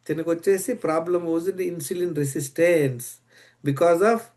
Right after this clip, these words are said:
the ten daily wrong habits. మనందరం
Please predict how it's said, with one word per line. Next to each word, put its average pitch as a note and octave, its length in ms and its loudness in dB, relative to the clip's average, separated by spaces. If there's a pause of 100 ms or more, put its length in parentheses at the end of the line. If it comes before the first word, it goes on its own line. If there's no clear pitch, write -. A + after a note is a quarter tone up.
(1500)
the E3 60 0 (120)
ten G3+ 120 6 (120)
daily G3 260 8
wrong G3 180 -2 (120)
habits. D#3 340 -4
మనందరం E3+ 300 -4